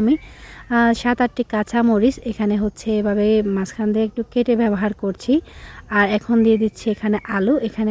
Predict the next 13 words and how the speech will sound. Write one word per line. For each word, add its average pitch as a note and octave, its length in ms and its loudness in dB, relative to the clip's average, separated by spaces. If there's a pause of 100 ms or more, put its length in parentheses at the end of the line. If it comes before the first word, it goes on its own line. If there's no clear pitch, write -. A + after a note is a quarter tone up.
আমি G3+ 180 2 (260)
গোল A#3 200 4
গোল B3+ 180 2
কিউব A#3+ 260 -2
করে A3+ 220 2 (480)
মেজারমেন্ট A#3 480 2
কাপের A#3 300 -2 (160)
এক - 140 -12
কাপ B3+ 140 -6 (140)
আলু G#3+ 220 2
ব্যবহার G#3 300 0 (100)
করছি। G3+ 300 -6 (1300)
সবগুলো A#3 420 2